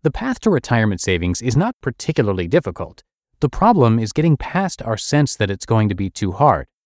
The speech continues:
In order to circumvent the lazier aspects of ourselves, we need to treat these decisions in the same way we treat our work and family obligations.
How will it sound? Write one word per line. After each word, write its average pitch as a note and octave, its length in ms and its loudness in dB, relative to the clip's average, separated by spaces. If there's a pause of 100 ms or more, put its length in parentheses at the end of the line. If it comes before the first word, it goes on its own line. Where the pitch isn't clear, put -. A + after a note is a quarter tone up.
(400)
In C#3 100 -2
order F3+ 240 -2
to B2+ 120 -4
circumvent B2+ 680 0
the E2+ 80 -6
lazier G#2+ 420 0
aspects F#2+ 520 -4
of F2 100 -8
ourselves, D#2 560 -6 (340)
we C#3+ 120 2
need A3 140 2
to F#3 100 -4
treat C#3 340 -2
these A2 220 -4
decisions F#2 560 -4
in G2 80 -4
the E2+ 80 -6
same C#3+ 320 0
way A2 160 2
we F2+ 160 -6
treat A#2 260 -2
our E2+ 140 -2
work G#2+ 360 2
and G2 140 -4
family G2 340 0
obligations. D#2+ 760 -6